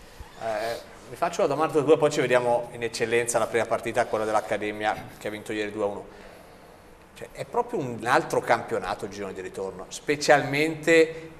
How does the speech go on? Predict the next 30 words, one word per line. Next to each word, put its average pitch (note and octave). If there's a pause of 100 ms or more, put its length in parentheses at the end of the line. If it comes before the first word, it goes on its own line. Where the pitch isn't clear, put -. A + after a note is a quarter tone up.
in A#2
eccellenza, A#2
promozione, A2+ (280)
anche E3
in C#3
Serie A#2
D, A2+
Lega G#2
Pro G#2
per G#2
amor G2+
di G#2
Dio, G2+ (440)
però F3+
in A#2
eccellenza B2
e -
promozione A2+
c'è A#2 (240)
veramente A#2+
un A2
cambiamento G#2+
incredibile. F#2+ (280)
Cioè, -
io B2+
mi A#2
ricordo A2
la G#2
classifica A2
dell'eccellenza G#2+